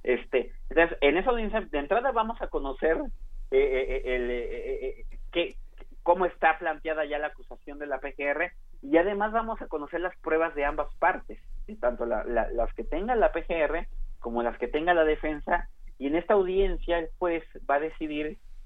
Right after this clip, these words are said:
qué pruebas se quedan y cuáles no, cuáles considera que no aportan nada o que son ilegales, que ese es uno de los grandes cuestionamientos que hay aquí, ¿no? Y, en fin, qué pruebas finalmente son las que se van a quedar y cuál es el paquete, eh, déjenme ponerlo así,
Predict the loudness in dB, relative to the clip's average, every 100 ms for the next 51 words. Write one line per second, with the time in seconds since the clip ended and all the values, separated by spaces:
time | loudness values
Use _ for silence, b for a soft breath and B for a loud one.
0 | -4 0 2 4 4 4 4 -4 -4 0
1 | 0 0 -6 -8 -12 0 4 4 2 -2
2 | -2 -2 0 0 0 -4 -8 -4 0 0
3 | 0 -2 -2 -2 -4 -6 0 2 4 2
4 | -4 -6 -2 0 0 -2 -4 -2 0 2
5 | 2 -2 -6 -8 -6 -2 0 0 0 -2
6 | -4 -10 -6 -2 0 0 2 6 8 6
7 | 2 -4 -4 -4 0 0 -2 B B -6
8 | 4 6 6 4 0 2 2 4 4 2
9 | -2 -4 -6 -6 -6 -6 -8 -6 -4 -2
10 | 2 4 4 0 -12 -18 -12 -4 2 2
11 | 4 0 0 0 -2 -4 -4 -4 -6 -6
12 | -8 -10 -8 -8 -6 -4 -6 -6